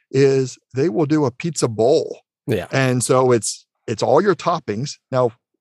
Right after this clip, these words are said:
Speaker 1: with Food Fuels, there's not really any dairy, and we can talk about that differently. So, yeah, that's a little bit of a cheat, but they have the pizza bowl with all your toppings, but it doesn't have the crust. And
Speaker 2: Yeah.
Speaker 1: so, um, there, right there, that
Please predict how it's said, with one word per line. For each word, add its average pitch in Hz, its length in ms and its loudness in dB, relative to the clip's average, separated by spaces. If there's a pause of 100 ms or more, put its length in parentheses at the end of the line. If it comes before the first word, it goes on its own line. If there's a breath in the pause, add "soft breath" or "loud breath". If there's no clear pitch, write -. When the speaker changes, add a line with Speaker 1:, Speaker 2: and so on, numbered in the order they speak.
Speaker 1:
with 117 120 -2
Food 127 240 -4
Fuels, 143 280 0
there's 120 160 -2
not 117 180 -2
really 113 360 0
any 117 200 -4
dairy, 110 440 -2
and 117 100 -4
we 101 100 -4
can 101 160 -8
talk 117 260 -6
about 101 260 -6
that 104 180 -6 (320)
differently. 107 540 -2
So, 110 200 -2
yeah, 139 220 0
that's 131 180 -4
a 127 60 -4
little 147 300 2
bit 131 160 2
of 107 120 0
a 110 60 -6
cheat, - 480 -6 (500 soft breath)
but - 140 2
they 175 120 0
have 170 180 0
the 160 100 -2
pizza 190 300 -4
bowl 143 200 4
with 127 220 -4
all 151 180 2
your 131 120 -6
toppings, 151 460 -4
but 131 120 -2
it 123 120 -2
doesn't 117 320 -2
have 110 360 -2 (460)
the 107 80 -2
crust. - 480 -6 (600)
And 117 260 2
Speaker 2:
Yeah. - 40 2
Speaker 1:
so, 110 480 2 (280)
um, 101 440 0 (180)
there, 147 480 4 (120)
right 147 220 0
there, 139 200 2
that 135 240 0